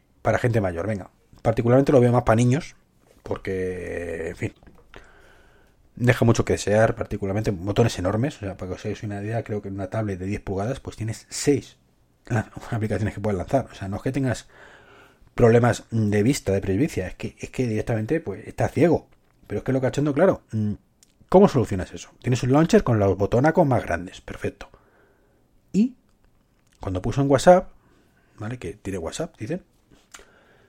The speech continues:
pues el WhatsApp será el mismo de siempre. O sea,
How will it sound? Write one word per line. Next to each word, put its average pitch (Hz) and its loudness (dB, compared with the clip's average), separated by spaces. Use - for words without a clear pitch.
pues - -8
el 90 -4
WhatsApp 87 -8
será 135 -4
el 143 0
mismo 170 0
de - -2
siempre. - -8
O - -20
sea, 95 -12